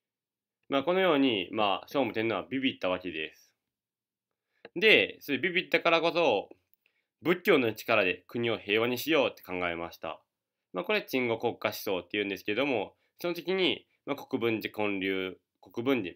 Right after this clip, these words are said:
国に一つずつお寺がある、まあ、国分寺っていうのがあるんですけども、それを建立したり、大仏造立の命のりを出したりしました。あの、奈良の大きい山もある、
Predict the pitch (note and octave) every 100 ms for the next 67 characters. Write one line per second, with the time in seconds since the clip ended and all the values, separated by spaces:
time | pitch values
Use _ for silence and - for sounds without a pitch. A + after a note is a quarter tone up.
0 | - D3 C#3 A#2 A2+ C3 C3 G2+ F#2 G2+
1 | G#2 F#2+ F#2+ F#2 F2+ F2+ _ _ _ G2
2 | F#2 - A2+ A2+ F2+ - G2 F#2 G#2+ G#2
3 | F#2 A2+ C3+ G2 A#2+ D3 C#3+ C3+ B2 A2+
4 | A2 G#2+ A2 B2+ G2 - _ _ _ -
5 | _ _ A2+ A#2 A2 G#2+ G2 A#2+ C3 B2
6 | A#2 A2+ A2 G#2 G2+ F#2+ F#2 F2+ _ -
7 | C#3 A2 - G2+ F2 F2+ F2 - F#2 E2+
8 | E2+ C3 G2+ F2+ D#2+ - G#2+ G2 F#2 E2+
9 | F2 F2+